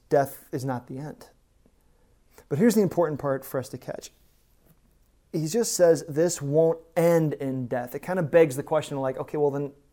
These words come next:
how is this gonna end, Jesus?" And we'll get there, and, but just in a couple of seconds we'll get there. But for now,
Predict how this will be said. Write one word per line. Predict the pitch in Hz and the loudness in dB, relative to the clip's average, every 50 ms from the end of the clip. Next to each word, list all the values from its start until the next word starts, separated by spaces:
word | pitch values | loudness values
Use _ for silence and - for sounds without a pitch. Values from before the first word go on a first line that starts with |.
| _ | _
how | - - - - - 170 185 185 | -14 -12 -8 0 4 4 6 8
is | 196 247 226 175 | 8 8 8 6
this | 156 127 - - | 2 2 2 -2
gonna | - 151 139 131 | -4 -4 -4 -2
end, | - 135 127 127 123 | -4 -4 -4 -4 -6
Jesus?" | 120 127 123 127 143 143 | -6 -6 -6 -6 -6 -6
And | 151 147 147 | -6 -4 -2
we'll | 170 180 | -2 0
get | 151 185 196 202 202 - | 2 2 2 2 2 0
there, | 151 127 131 139 139 143 - | 0 2 2 2 0 -4 -8
and, | 147 139 131 | -10 -6 -6
but | 143 139 | -6 -6
just | - 147 - - _ _ | -6 -12 -14 -14 _ _
in | 156 143 | -12 -12
a | 139 | -12
couple | 135 - 170 - 147 151 | -8 -8 -8 -4 -2 -4
of | 143 123 | -4 -4
seconds | - - 165 151 - 131 123 - | -2 -2 -2 -2 -2 -8 -8 -8
we'll | 135 | -8
get | 123 131 127 127 | -6 -6 -6 -4
there. | - 131 135 131 - - - - - _ | -4 -4 -4 -4 -8 -20 -20 -20 -16 _
But | - 156 156 | -4 -4 -4
for | - - 151 | -2 -4 -2
now, | 160 190 196 180 160 143 135 | -2 0 0 0 0 -2 -4